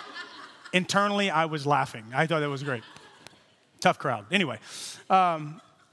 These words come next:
they're in the middle of eating, and it, it's like, what should have happened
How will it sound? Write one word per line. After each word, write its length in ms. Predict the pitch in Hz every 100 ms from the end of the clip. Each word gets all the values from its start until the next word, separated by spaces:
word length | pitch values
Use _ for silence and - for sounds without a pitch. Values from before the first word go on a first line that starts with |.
| 180
they're 160 | 208
in 80 | 269
the 40 |
middle 200 | 233 233
of 80 | 220
eating, 340 | 220 254 196 165
and 100 | 196
it, 140 | 202
it's 200 | 196 -
like, 180 | 208 185 - - - - _ _ _ _ _ _
what 280 | 208 185 202
should 280 | - 311 370
have 100 | 214
happened 640 | 226 233 233 156 165 170